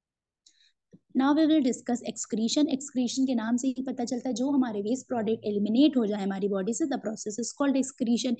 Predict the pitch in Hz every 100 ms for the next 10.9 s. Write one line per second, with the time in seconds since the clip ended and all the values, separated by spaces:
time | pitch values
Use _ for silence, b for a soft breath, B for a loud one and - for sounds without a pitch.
0 | B B 254 262 262 262 254 - 269 262
1 | 240 226 233 220 220 247 - 262 226 226
2 | - 240 233 247 247 233 233 214 214 226
3 | 220 - 233 214 202 233 262 240 240 202
4 | 233 277 269 226 - 214 208 262 B B
5 | - 262 302 240 208 220 240 226 202 202
6 | 220 254 254 254 233 - 262 277 262 262
7 | 285 320 B B 240 285 330 - 262 214
8 | 196 254 262 247 233 - - 233 214 240
9 | 214 202 240 269 254 254 262 262 262 233
10 | 233 247 233 254 233 233 233 262